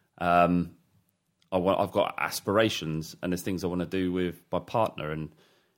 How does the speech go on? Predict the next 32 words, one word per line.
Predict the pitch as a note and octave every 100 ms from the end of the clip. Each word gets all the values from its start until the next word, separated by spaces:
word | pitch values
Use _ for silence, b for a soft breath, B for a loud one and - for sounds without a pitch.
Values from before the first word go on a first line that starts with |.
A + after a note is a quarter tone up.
| b
and | F2+ F2+ F#2 F2+ - _ _ _ _ _ _ _ _ -
I | F2
worry | G#2+ A2+
that | G2+ -
sometimes | G2+ F#2+ F#2+ F2+
I'm | F#2
not | F#2+
doing | G#2+ F#2+
things | F2+ F#2 -
quickly | - - A#2 - F#2+
enough, | E2+ E2 G2 -
or | -
not | F2
working | F2+ F2 F#2
hard | E2+ F#2+ F#2+
enough, | F#2 F#2 F2 -
or, | D#2+ D#2 D#2
I | -
don't | F#2+ E2+
know, | F2 - b b b b b _
of, | G2+ F2+ -
of | F2+ -
using | A2 G#2+ G2 G2
my | F2+
attention | F2 G#2 F#2 F2
in, | F2 E2+ -
in | - F#2+
other | F2 F2+
areas | G2+ G2+ F2+ E2 E2 E2+
that | D#2 -
doesn't, | F#2+ E2+ E2 - _ _ _ _ - -
uh, | E2+